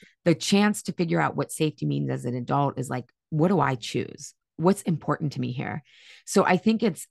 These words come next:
asking ourselves, we can't do everything that's coming at us, and it's having a decision-making filter that's aligned with our values, right? And the season of our life, right? So, like, for example, my son is gonna turn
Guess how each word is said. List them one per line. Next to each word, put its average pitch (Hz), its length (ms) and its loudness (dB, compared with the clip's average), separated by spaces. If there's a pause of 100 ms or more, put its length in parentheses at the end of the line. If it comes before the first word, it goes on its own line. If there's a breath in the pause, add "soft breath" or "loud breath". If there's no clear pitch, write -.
asking 165 460 -2
ourselves, 135 380 0
we 147 100 2
can't 170 460 -2
do 151 340 2
everything 147 480 -2
that's 127 180 -12
coming 131 300 -4
at 131 220 -2
us, 123 420 -8
and 156 100 4
it's 143 140 0
having 156 440 0
a 139 40 -4
decision-making 131 880 -2
filter 120 540 -4 (360 soft breath)
that's 147 220 2
aligned 131 400 -2
with 131 120 -6
our - 140 -4
values, 73 680 -8 (220)
right? 143 320 2 (180)
And 196 280 6
the 160 60 2
season 151 440 -2
of 123 140 -6
our 120 140 -6
life, 127 360 -8 (160)
right? 135 340 -2
So, 156 140 0
like, 139 260 0
for 156 100 4
example, 143 360 0
my 139 140 -2
son 143 460 -2
is 151 100 -14
gonna 135 160 -8
turn 139 240 -8